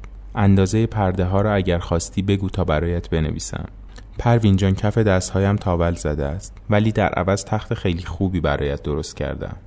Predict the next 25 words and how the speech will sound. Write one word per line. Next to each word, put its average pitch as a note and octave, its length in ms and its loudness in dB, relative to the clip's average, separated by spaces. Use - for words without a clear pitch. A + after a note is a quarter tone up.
کاش A#2 260 2
بودی A#2+ 240 0
خودت A2+ 380 0
در F#2+ 180 2
انتخاب G2+ 420 -2
رنگ G#2+ 340 2
موکت G#2 420 0
یا G2+ 100 2
رنگ F#2+ 280 2
زیراندازها F2 680 0
یاری F2 300 2
می‌کردی. D#2 600 -2
حالا G#2+ 320 4
هم A2+ 260 4
باز A2 220 2
فکرت G#2+ 440 0
را G#2 60 2
بکن G2+ 360 0
و G2+ 40 2
برایم F2 440 0
بنویس E2 440 -2
که - 120 -4
چطور F2+ 420 -2
می‌خواهی D2 400 -4
باشد. - 440 -6